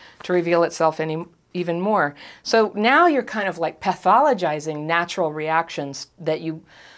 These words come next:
of course, have, because for you it was love, for you it was wanting to be with somebody, and you jumped the gun and you just had sex with somebody who didn't feel that way about you. So it's not that you're just having a P T S D reaction, you're just having a natural reaction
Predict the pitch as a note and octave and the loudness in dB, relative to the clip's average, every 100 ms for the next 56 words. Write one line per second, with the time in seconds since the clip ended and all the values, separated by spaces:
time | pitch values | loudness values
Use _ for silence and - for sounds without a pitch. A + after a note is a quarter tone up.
0 | - - E3 - A#3+ B3+ A#3+ G3+ E3+ E3 | -20 -10 -10 -2 2 4 2 -2 0 0
1 | - - F#3+ F3 - - F#3 F#3 G#3 F#3+ | -2 -4 -2 -2 -4 -4 -2 -2 -2 -2
2 | E3 D#3+ E3+ F3 E3+ E3+ D3 E3 E3+ D#3+ | -4 0 4 6 4 0 -10 -4 -4 -6
3 | D#3 D#3 D3 D3+ E3 D#3 - D3+ D3 D3 | -8 -8 -8 -6 -6 -6 -8 -6 -4 -6
4 | C#3+ - - - F3 F3 D#3+ F#3+ G#3+ F#3+ | -8 -14 -20 -10 -6 -6 0 0 0 -2
5 | E3 D#3+ D#3 D3+ D3+ D#3+ F3 D3 F#3 F#3 | 0 0 0 -4 -6 -6 -6 -2 -2 -2
6 | E3+ D#3+ D3+ D#3 E3 D#3 D#3 - C4 A3+ | -6 -8 -8 -6 -6 -6 -8 -4 -2 2
7 | D#3+ D3+ D#3 D#3 D3+ D3 D3 D3+ - - | 0 0 -4 -2 -2 -2 -4 -4 -10 -20
8 | - - - G3+ F#3+ F#3 G3+ A#3+ B3 D4+ | -16 -6 2 4 4 2 -2 2 2 4
9 | D4 G#3+ F#3+ F#3 F#3 F#3+ F3+ F3 D#3 F#3+ | 2 2 0 -2 -6 0 0 0 -2 -4
10 | F3 E3+ D#3+ - A#3 A3 D#3+ C#3+ C#3+ D#3 | -2 -2 -2 -4 -6 -2 0 0 -4 -8
11 | D3 C#3+ - - - B3 C#4+ - G#3 A3 | -8 -10 -20 -20 -6 -4 -4 2 2 2
12 | E3 D#3+ F3 F#3 G3 D#3 C#3 C3+ C3+ C3+ | 0 0 -2 -2 0 0 -2 -6 -10 -16
13 | - C3+ D3+ | -14 -14 -14